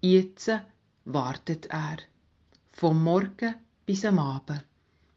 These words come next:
In der Nacht kann er ein bisschen schlafen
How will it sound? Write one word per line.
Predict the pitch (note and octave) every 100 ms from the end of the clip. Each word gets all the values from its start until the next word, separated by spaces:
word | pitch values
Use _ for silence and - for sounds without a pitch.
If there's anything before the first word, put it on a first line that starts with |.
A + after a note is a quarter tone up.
| -
In | B3
der | A#3+
Nacht | G3+ F3+ G3 - - - _ -
kann | F3+ F3
er |
ein |
bisschen | E3 F#3+ F3+
schlafen | F#3+ E3+ E3 G3 G3 G#3 G3